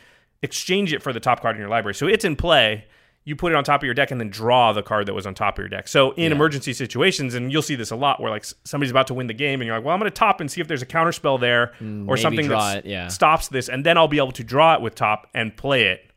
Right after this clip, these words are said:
Speaker 2: More importantly, anytime someone tries to target your top with removal or plays a Vandal Blast overloaded, you can protect your own top by putting it on top of your library and drawing a card with it.
Speaker 1: Yeah, it's
Speaker 2: So
Speaker 1: very
Speaker 2: it
Speaker 1: imp-
Speaker 2: protects itself.
Speaker 1: It's very hard to get rid of.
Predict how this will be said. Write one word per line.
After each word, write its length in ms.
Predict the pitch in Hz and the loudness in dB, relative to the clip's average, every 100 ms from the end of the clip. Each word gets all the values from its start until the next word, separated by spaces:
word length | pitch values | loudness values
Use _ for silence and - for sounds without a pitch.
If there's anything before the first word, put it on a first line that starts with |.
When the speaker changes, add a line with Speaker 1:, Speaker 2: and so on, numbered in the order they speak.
| - | -8
Speaker 2:
More 200 | 139 175 | 2 4
importantly, 480 | 165 165 160 135 110 | 4 2 2 -2 -4
anytime 420 | 117 120 127 113 | -6 -6 -4 -4
someone 240 | - 104 | -6 -8
tries 240 | 98 98 92 | -6 -8 -8
to 60 | |
target 320 | - - 101 90 | -10 -8 -6 -8
your 80 | |
top 240 | 90 90 90 | -10 -10 -12
with 100 | 87 | -12
removal 380 | 101 139 143 139 | -6 -4 -2 -2
or 320 | 135 123 101 | -2 -4 -8
plays 240 | 104 95 | -10 -10
a 40 | 95 | -6
Vandal 280 | 110 110 | -4 -4
Blast 360 | 101 104 101 - | -4 -4 -4 -6
overloaded, 680 | 107 98 101 95 95 90 78 | -8 -8 -6 -6 -6 -8 -10
you 100 | 98 | -14
can 140 | 98 | -12
protect 500 | 92 - - 92 - | -12 -10 -6 -8 -8
your 120 | 90 85 | -14 -12
own 140 | 87 | -12
top 220 | - 82 | -10 -10
by 160 | - 85 82 - | -10 -14 -14 -10
putting 220 | 120 110 | -8 -6
it 40 | |
on 140 | 101 87 | -8 -10
top 180 | 85 82 | -12 -12
of 40 | |
your 100 | 82 | -12
library 300 | 80 82 78 | -12 -12 -14
and 60 | 85 | -12
drawing 300 | 87 82 80 | -12 -12 -12
a 60 | |
card 280 | - 78 82 | -14 -16 -14
with 140 | - | -18
it. 160 | 60 65 - | -20 -16 -2
Speaker 1:
Yeah, 160 | 120 | 0
it's 140 | 107 113 | 0 2
Speaker 2:
So 40 | |
Speaker 1:
very 300 | 143 147 151 | 4 6 4
Speaker 2:
it 40 | 139 | 2
Speaker 1:
imp- 100 | 117 | -2
Speaker 2:
protects 340 | - 143 - | -4 -4 -4
itself. 460 | 131 - - 151 - | -10 -10 -10 -12 -6
Speaker 1:
It's 140 | 139 | -6
very 260 | 131 165 151 | 2 2 4
hard 160 | 139 | 2
to 60 | 120 | -2
get 120 | 107 - | -10 -4
rid 180 | 117 | -4
of. 260 | 110 101 - | -2 -4 -6